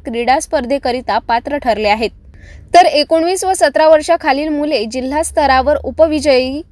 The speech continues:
झाले आहे. शिवाजी महाविद्यालय शिरसगाव बंड मुलींच्या विजयाने तालुक्यामध्ये कौतुकाचा वर्षाव झालेला पाहायला मिळत आहे. तर या स्पर्धेला शाळा समिती सदस्यांनी अभिनंदन केले.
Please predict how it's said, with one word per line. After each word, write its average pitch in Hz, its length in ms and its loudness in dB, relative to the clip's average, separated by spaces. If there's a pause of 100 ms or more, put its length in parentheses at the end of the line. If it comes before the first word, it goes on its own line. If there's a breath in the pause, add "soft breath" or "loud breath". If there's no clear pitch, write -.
झाले 233 300 0
आहे. 214 260 0 (400 soft breath)
शिवाजी 294 400 4
महाविद्यालय 269 640 0
शिरसगाव 247 560 0
बंड 240 260 0
मुलींच्या 269 460 -4
विजयाने 247 480 -2
तालुक्यामध्ये 302 720 -2
कौतुकाचा 285 600 -2
वर्षाव 240 400 0
झालेला 226 840 -2
पाहायला 240 380 -4
मिळत 196 280 -4
आहे. 208 200 -2 (220)
तर 233 100 -4
या 220 200 2
स्पर्धेला 233 640 0 (360 loud breath)
शाळा 302 300 6
समिती 349 400 -2
सदस्यांनी 294 580 -4
अभिनंदन 233 540 -6
केले. 214 220 -6